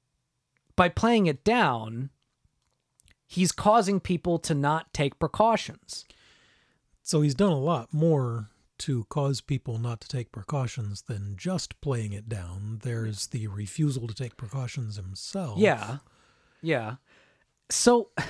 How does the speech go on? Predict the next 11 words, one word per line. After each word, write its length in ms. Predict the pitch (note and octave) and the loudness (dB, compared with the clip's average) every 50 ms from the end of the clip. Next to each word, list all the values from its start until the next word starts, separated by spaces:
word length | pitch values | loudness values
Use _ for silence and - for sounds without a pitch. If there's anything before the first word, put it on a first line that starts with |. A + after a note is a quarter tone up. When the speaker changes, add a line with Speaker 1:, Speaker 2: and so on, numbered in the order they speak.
| - - _ _ _ _ | -8 -14 _ _ _ _
Speaker 1:
I 100 | - G#3 | 2 4
mean, 260 | A3 A3+ A3 G#3 F3+ - _ _ _ _ | 6 6 4 4 2 -2 _ _ _ _
he 220 | - - G3+ G#3+ | -4 0 4 4
admitted 340 | G#3 F3+ G3+ A3+ A#3+ A#3 D3+ | 4 4 4 4 4 2 0
it. 140 | A#2 - - _ _ _ _ _ _ _ _ _ | 0 -6 -12 _ _ _ _ _ _ _ _ _
It's 200 | F#3 E3+ - F#3+ | 2 4 4 4
on 160 | F#3 F#3 F#3 | 4 4 2
tape. 300 | - A3 A#3 F#3+ B2 - _ _ | 2 2 2 2 0 -4 _ _
He 200 | - - F3 F#3 | -4 2 2 4
admitted 340 | F3 E3+ A3 A3+ G3 C#3 B2 | 4 4 4 4 4 2 2
it. 140 | B2 - | -4 -8